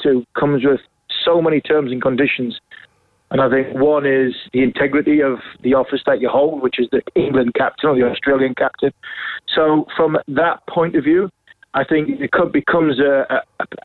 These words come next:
a per-, I'm sure it's been taken out of his hands, but a personal choice that he has deemed that my actions weren't fit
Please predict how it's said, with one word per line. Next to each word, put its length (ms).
a 80
per-, 240
I'm 160
sure 180
it's 140
been 120
taken 220
out 120
of 60
his 100
hands, 360
but 160
a 80
personal 460
choice 300
that 240
he 220
has 280
deemed 400
that 220
my 320
actions 440
weren't 240
fit 200